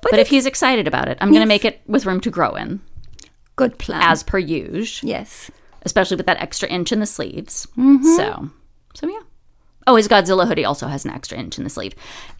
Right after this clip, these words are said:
Speaker 2: And, and, and, and, I know I've been talking about how we're gonna do Substack posts because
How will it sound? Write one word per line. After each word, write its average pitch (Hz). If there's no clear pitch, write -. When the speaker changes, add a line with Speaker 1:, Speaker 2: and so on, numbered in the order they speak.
Speaker 2:
And, 180
and, 196
and, 185
and, 160
I 190
know 208
I've 233
been 240
talking 170
about 147
how 160
we're 170
gonna 165
do 156
Substack 180
posts -
because 160